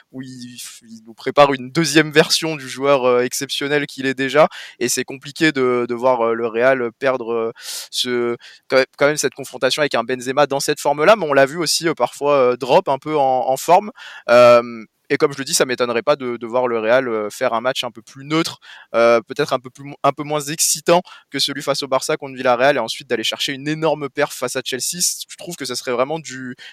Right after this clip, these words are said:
bah, du, du, du playbook, euh, Real Madrid,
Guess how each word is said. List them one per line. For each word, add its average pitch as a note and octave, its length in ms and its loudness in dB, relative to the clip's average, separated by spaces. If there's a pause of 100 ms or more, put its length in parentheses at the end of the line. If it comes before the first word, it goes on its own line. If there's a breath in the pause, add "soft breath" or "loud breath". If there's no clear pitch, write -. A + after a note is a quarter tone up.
(220 loud breath)
bah, B2+ 160 6
du, A#2+ 640 -16
du, - 220 -20
du - 60 -16 (100)
playbook, E3 560 -2
euh, C3+ 240 0
Real C3+ 240 4
Madrid, C#3 420 -2